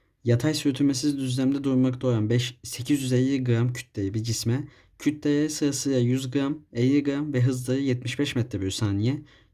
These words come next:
yüz metre bölü saniye olan iki mermi şekildeki gibi saplanarak kenetleniyor. Buna göre kenetlenen bu cisimlerin hareket yönü ve hızının büyüklüğü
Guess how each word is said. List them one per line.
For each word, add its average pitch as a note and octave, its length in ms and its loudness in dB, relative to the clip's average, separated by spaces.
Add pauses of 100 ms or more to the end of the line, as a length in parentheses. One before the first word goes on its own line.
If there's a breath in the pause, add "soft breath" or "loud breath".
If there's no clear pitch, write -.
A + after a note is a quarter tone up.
yüz D3+ 160 2
metre B2 300 0
bölü G#2 140 0
saniye A2 460 -2
olan F#2+ 220 -4
iki B2 220 -2
mermi C#3 280 2
şekildeki B2+ 640 0
gibi G2+ 120 -4
saplanarak C3 600 -2
kenetleniyor. A2+ 640 0 (880 soft breath)
Buna D3+ 180 2
göre D3+ 200 4
kenetlenen C3 640 0
bu C3 80 -2
cisimlerin A#2+ 520 -2
hareket B2 560 -2
yönü A#2+ 180 2
ve G2+ 80 0
hızının A#2+ 560 0 (160)
büyüklüğü B2 680 -2